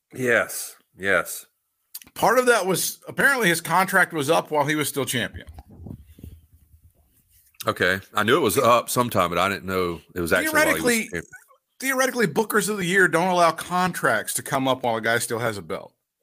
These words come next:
Speaker 2: I mean, just in theory, that, that's not, I don't think that's ever happened. I don't think your Bill Watts's, certainly not your Vincent Kennedy McMahon's, your Roy Shires, your Paul Bosch's,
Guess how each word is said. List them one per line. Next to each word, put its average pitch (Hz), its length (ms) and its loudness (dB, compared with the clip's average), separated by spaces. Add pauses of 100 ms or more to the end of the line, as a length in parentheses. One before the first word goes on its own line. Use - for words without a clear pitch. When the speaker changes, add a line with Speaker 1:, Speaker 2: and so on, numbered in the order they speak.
(680)
Speaker 2:
I - 40 -6
mean, 247 120 2
just 403 200 2
in 277 120 -2
theory, 285 480 2
that, 185 200 2
that's 208 200 0
not, 226 320 0 (120)
I 190 100 2
don't 240 180 -4
think 240 140 -6
that's 214 180 2
ever 214 220 2
happened. 180 500 -2
I 160 40 -2
don't 180 120 -6
think 196 160 -8
your 180 120 2
Bill 165 360 2
Watts's, 160 800 0 (720)
certainly 226 340 0
not 185 240 0
your 165 120 0
Vincent 165 440 -2
Kennedy 165 340 0
McMahon's, 151 1160 0
your 120 120 -2
Roy 135 280 2
Shires, 135 960 0
your 123 100 -4
Paul 135 400 0 (120)
Bosch's, 139 800 -2